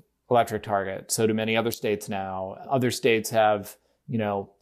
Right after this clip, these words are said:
fifty percent renewables by twenty thirty, which again, it's, like, much in line with what we see for, for the nation. And in our Pathways to Paris work, we find that it's all well and good for, for states to continue to up that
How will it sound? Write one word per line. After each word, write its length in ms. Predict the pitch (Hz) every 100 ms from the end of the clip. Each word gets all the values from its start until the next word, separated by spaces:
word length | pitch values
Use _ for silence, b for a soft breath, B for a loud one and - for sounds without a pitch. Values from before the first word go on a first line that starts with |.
| _
fifty 240 | 120 113 123
percent 340 | 127 127 117
renewables 560 | 120 135 110 104 104 -
by 140 | 110
twenty 240 | 107 107
thirty, 300 | 104 110 104
which 180 | 104 110
again, 320 | 110 131 120
it's, 120 | 107 104
like, 220 | 104 104
much 220 | 110 113
in 80 | 113
line 260 | 117 110
with 120 | 104 107
what 140 | 107
we 80 | 110
see 280 | - 107 98
for, 260 | - 98 -
for 120 | 110
the 60 | 104
nation. 600 | 113 120 117 104 101 98 - _ _ _
And 560 | 151 127 120 117 113 113 -
in 160 | 147
our 140 | 120 117
Pathways 460 | 156 156 143 123
to 180 | - 147 - -
Paris 540 | 170 175 127 107 - -
work, 480 | 113 104 101 92 -
we 160 | 143 127
find 320 | - 127 120
that 280 | 113 107 104
it's 120 | 151 127
all 160 | 180
well 200 | 160 151
and 80 | 135
good 180 | 127 127
for, 260 | 120 113 -
for 80 | 120
states 360 | - 120 113
to 40 | -
continue 440 | 113 107 123 123
to 140 | - 131
up 140 | 113
that 180 | 127